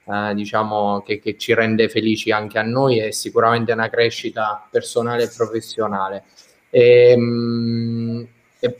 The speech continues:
la cosa bella è, è parlare di architettura come un mestiere innovativo, perché mi viene in mente una battuta che fece l'architetto Renzo Piano, con il quale abbiamo avuto il piacere, forse la fortuna di, di collaborare con lui ad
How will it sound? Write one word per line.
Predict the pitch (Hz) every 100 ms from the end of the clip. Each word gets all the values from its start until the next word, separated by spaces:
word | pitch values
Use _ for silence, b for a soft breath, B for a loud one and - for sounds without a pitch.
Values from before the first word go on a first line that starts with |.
| - -
la | 143
cosa | 147 190 190
bella | 180 160 160 143 -
è, | 127 123 127 -
è | 131 123
parlare | - 135 139 151 160 156 143
di | 139 135
architettura | 139 139 - - 143 - 196 151
come | 131 135
un | 135 135
mestiere | 135 127 - 139
innovativo, | 131 131 127 143 147 175 170 113
perché | 110 - 117 110 - _ _ _ -
mi | 117
viene | 123 127
in | 135
mente | 147 156 147 147 139 135 135 131 - - _ _
una | 139 135
battuta | 135 139 135 170 160
che | 135 131
fece | - 135 123 127 120
l'architetto | 117 123 123 127 135 135 131
Renzo | 127 123 127
Piano, | 117 135 113 104 104
con | 110 110
il | 104
quale | 131 120
abbiamo | 107 98 107 107
avuto | 104 110 113 107 107
il | 107 107 107 104 -
piacere, | 110 107 - 120 113
forse | 101 107 -
la | 107 107
fortuna | 110 - 120 117 110
di, | 104 104 104
di | 104
collaborare | 104 107 110 104 113 113 113 110 104
con | 107 107
lui | 113 110
ad | 101